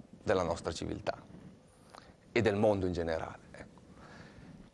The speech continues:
Chiaramente, proprio perché nel nucleo è concentrata la stragrande maggioranza dell'energia, bisogna stare attenti, eh, a come liberarla, e se si sbaglia a liberarla sappiamo benissimo che si può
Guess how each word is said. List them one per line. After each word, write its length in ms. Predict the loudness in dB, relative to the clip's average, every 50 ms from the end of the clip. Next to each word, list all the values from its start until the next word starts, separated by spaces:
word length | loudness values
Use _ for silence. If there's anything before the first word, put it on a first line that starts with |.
| -20 -20 -18 -4
Chiaramente, 540 | 2 4 4 6 6 4 2 2 2 2 2
proprio 300 | 4 4 4 4 4 4
perché 320 | 4 2 2 2 2 2 4
nel 140 | 6 6
nucleo 360 | 6 6 6 4 6 6 6 6
è 40 |
concentrata 640 | 6 4 2 2 2 2 2 4 4 4 4 4 2
la 80 | 0 0
stragrande 480 | 2 2 2 4 4 2 2 0 2
maggioranza 520 | 2 2 4 4 4 6 6 4 4 4 2
dell'energia, 880 | 4 6 6 8 8 8 6 6 6 8 8 8 8 8 8 6 4 2 2
bisogna 380 | 2 4 6 6 6 6 6 4
stare 220 | 4 4 2 2
attenti, 640 | 2 4 4 4 4 2 2 4 4 6 6 6
eh, 380 | 4 2 2 2 2 2 2 0 -4 -10 -14 -10
a 100 | -10 -8 -2
come 260 | 2 4 4 4 4
liberarla, 640 | 4 4 4 4 4 4 4 4 2 0 0 -2 -2 -6 -12 -20 _ -20 -20 _ -20 -20 -2
e 200 | 0 0 0 2
se 120 | 0 -2 -2
si 120 | 0 0
sbaglia 260 | 2 4 4 6 6
a 60 | 4
liberarla 800 | 4 6 6 6 6 6 4 4 4 4 2 2 -2 -8 -16 -18 -18 -18
sappiamo 400 | -10 -4 -2 0 2 4 4 4
benissimo 540 | 4 4 4 2 0 0 0 0 0 0 0
che 180 | 0 -2 -2 -2 -2
si 160 | -4 -6 -4
può 300 | 2 4 4 6 4